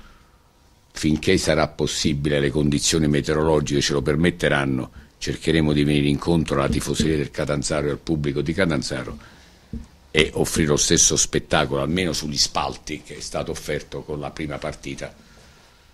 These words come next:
con la Casertana, dove obiettivamente il colpo d'occhio era veramente, e la cornice del pubblico era veramente straordinaria, perché giocare in notturna ha un fascino particolare.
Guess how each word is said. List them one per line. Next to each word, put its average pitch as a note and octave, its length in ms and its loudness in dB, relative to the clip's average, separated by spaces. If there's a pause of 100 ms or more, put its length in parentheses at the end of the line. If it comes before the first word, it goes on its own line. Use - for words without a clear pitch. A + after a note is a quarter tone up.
(320)
con C#2+ 120 -6
la C#2 80 -2
Casertana, C#2 600 -2
dove C2+ 200 -6
obiettivamente C#2 760 -4
il B1 100 -12
colpo D2 320 -6
d'occhio - 480 -8 (120)
era C2+ 220 -8
veramente, C2+ 640 -6
e B1+ 80 -10
la C#2 120 -4
cornice C#2 400 -8
del C#2 120 -6
pubblico B1+ 380 -10
era B1+ 240 -10 (360)
veramente C2+ 720 -6 (580)
straordinaria, A#1 760 -8
perché - 340 -20
giocare D#2 600 0 (500)
in D2+ 140 -4
notturna C2 580 -6
ha - 120 -8
un D2 100 -4
fascino C2 580 -6 (960)
particolare. - 580 -8